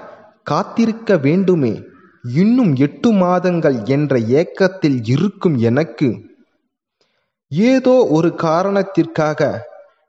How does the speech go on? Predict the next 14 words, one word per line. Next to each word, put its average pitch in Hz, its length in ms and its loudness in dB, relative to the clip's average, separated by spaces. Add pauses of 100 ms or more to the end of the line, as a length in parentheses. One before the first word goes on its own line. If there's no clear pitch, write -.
"நீ 165 220 0
கலைந்து 190 640 0
போனாய்" 143 720 -2
என்ற 135 380 0
கூச்சல் 180 540 -2
கேட்டவுடன் 160 840 0
நான் 123 320 -2
அங்கேயே 175 680 -2
குலைந்து 180 500 0
போனேன். 113 460 -2 (2500)
என் 120 260 -2
விந்துவில் 156 640 0
முளைத்த 135 540 -2
விந்தையே 143 840 -4